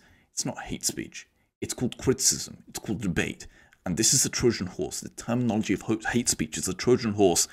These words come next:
that is used by authoritarian likes to impose their tyranny upon society.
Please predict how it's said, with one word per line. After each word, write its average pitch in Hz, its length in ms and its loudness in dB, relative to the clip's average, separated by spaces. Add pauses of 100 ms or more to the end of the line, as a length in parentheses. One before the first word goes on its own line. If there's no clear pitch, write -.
(340)
that 87 120 -2
is 85 140 0
used 82 320 -2
by 85 160 -4
authoritarian 92 760 -4
likes - 380 -8 (420)
to - 220 -4
impose 90 580 -2
their 85 120 -4
tyranny 82 400 -4
upon 80 320 -4
society. - 640 -2